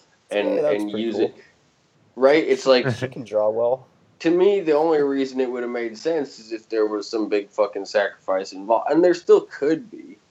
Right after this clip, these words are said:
Speaker 2: Yeah.
Speaker 1: But, but it's like, at this point, it's still pretty fucking conf-,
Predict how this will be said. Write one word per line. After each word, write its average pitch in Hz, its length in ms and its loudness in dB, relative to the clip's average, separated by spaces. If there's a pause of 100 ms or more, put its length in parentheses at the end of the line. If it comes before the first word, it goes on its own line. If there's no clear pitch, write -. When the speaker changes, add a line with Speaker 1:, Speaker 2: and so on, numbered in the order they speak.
(280)
Speaker 2:
Yeah. 165 140 -2
Speaker 1:
But, 110 380 0 (880)
but 117 360 -2 (200)
it's 123 200 -14
like, 110 460 -6
at 120 140 -10
this 147 160 -10
point, 113 320 0
it's 98 160 -4
still 113 280 -2
pretty 110 300 -4
fucking 107 440 -2
conf-, 95 220 -8